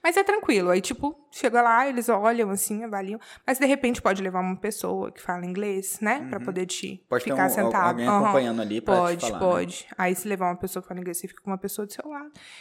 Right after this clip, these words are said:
Speaker 1: ele vai te falando e tal, vai meio que traduzindo pra você. Como a gente já tá muito, por exemplo, assim, um tatuador que já é mais, sabe, já tá na profissão há mais tempo, é mais fácil, porque a maioria das coisas que tem no curso a gente já sabe.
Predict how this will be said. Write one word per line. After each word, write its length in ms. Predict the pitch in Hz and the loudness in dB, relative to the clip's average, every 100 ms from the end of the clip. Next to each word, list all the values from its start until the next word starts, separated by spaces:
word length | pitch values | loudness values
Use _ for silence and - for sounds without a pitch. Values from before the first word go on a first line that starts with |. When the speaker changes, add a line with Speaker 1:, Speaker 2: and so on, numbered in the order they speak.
| - 294 | -8 -2
Speaker 1:
ele 140 | 277 | 2
vai 160 | 262 220 | 2 2
te 80 | - | -2
falando 760 | 226 214 220 240 240 220 202 196 | -2 -2 -2 -2 -2 -2 -2 -6
e 40 | |
tal, 440 | 190 190 220 220 | -2 2 4 2
vai 140 | 196 190 | 0 -2
meio 140 | 190 | -2
que 80 | 202 | -4
traduzindo 440 | 202 190 196 202 | -4 -2 0 0
pra 140 | 202 220 | 2 0
você. 300 | 254 - 180 - - - - | 0 0 -2 -4 -20 -18 2
Como 280 | 330 415 | 4 6
a 40 | 370 | 6
gente 280 | 269 214 208 | 6 4 4
já 180 | 190 | 2
tá 380 | 190 185 180 175 | 4 2 2 0
muito, 340 | 196 196 202 - _ | 0 0 0 -4 _
por 100 | 208 | 0
exemplo, 240 | 202 196 202 | 2 0 0
assim, 140 | 208 | 0
um 60 | 196 | 0
tatuador 560 | 202 214 208 185 165 | 2 2 2 0 -2
que 180 | - - | -8 -4
já 140 | 196 180 | 0 2
é 280 | 165 170 _ - | 0 -6 _ -6
mais, 360 | 185 175 - - | -2 -2 -4 -6
sabe, 520 | - - 208 214 185 | -4 4 6 6 0
já 140 | 185 | -2
tá 100 | 180 | 2
na 80 | 202 | 2
profissão 340 | 196 185 - 170 | 2 -4 -2 -4
há 40 | |
mais 180 | 165 - | -2 0
tempo, 340 | 294 277 196 - | 2 2 -2 0
é 80 | 233 | 4
mais 280 | 285 359 | 6 4
fácil, 360 | - 180 180 - - - - - | 2 0 0 -6 -14 -20 -20 -8
porque 200 | - 277 | 0 4
a 40 | |
maioria 280 | 311 349 302 | 6 6 4
das 160 | 214 - | 2 0
coisas 260 | 220 214 | 0 0
que 80 | - | -4
tem 200 | 190 269 | -4 -2
no 120 | 277 | -2
curso 460 | - 254 269 240 - | -2 2 2 2 0
a 40 | |
gente 200 | 208 220 | 2 4
já 120 | 233 240 | 2 0
sabe. 400 | - 202 180 | 0 0 0